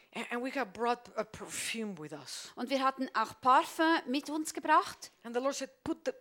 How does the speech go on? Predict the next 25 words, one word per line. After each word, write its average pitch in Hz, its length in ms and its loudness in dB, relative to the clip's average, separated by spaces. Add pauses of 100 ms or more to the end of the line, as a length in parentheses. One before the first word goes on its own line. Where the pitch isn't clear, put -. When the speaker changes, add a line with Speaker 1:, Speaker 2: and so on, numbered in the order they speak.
(160)
Speaker 1:
the 226 60 0
perfume 214 800 -6 (160)
in 202 240 -8
the 185 80 -2 (160)
bonfire." 180 540 -8 (320)
Speaker 2:
Und 247 220 0
er 247 120 0
hat 277 200 8
gesagt, 262 500 4
äh, 226 240 4 (440)
„Schüttet - 580 0
das 247 140 -2
Parfüm 311 640 6
in 269 140 0
dieses 247 300 -6
Feuer.“ 196 400 -2 (240)
Speaker 1:
And 220 120 -12
when 233 180 -6
we 302 80 0
put 302 200 -8
the 285 60 0
perfume 269 640 -6
there, 196 180 0
there 214 180 -2
was 220 260 -2